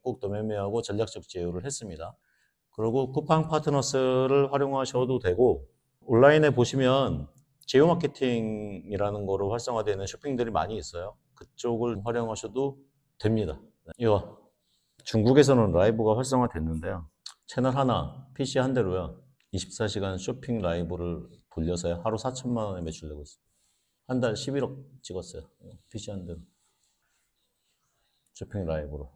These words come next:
꽈이서우라고 약간 인스타 같은 건데, 도인이라고 하다가 도인이 그 한국의 틱톡의 중국판, 음,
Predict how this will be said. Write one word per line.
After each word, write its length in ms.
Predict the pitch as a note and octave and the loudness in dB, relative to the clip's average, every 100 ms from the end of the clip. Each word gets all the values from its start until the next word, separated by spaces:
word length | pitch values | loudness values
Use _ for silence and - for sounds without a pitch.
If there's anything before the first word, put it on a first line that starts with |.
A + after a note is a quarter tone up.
| _ | _
꽈이서우라고 1000 | G#2+ A#2 A#2 - F#2 E2+ D#2+ D#2+ E2+ E2+ _ _ F2+ | 0 2 2 -2 -4 -4 -4 -6 -8 -10 _ _ -10
약간 200 | E2 F2+ | -6 -4
인스타 280 | F#2+ F#2+ | -4 -4
같은 240 | E2+ E2 E2 | -6 -6 -10
건데, 360 | D#2 E2 D#2+ - _ - | -10 -12 -14 -16 _ -4
도인이라고 580 | G#2 A#2 A2 G2 F#2 F2+ | 0 2 2 0 -2 -2
하다가 240 | E2+ E2 | -2 -2
도인이 800 | F#2 G2+ G2+ F#2+ G2 G#2+ G#2+ G#2 _ _ | -2 -2 -2 -4 -4 -6 -8 -12 _ _
그 220 | E2 E2 | -12 -10
한국의 520 | G#2 G#2 F#2+ F#2+ F#2+ | -10 -8 -8 -6 -8
틱톡의 920 | F#2+ - F2+ - _ _ - E2 D#2+ D2+ | -8 -12 -12 -12 _ _ -14 -10 -10 -10
중국판, 540 | - E2 E2 - C#2 C2+ _ _ _ _ | -12 -10 -10 -12 -18 -20 _ _ _ _
음, 140 | E2+ | -20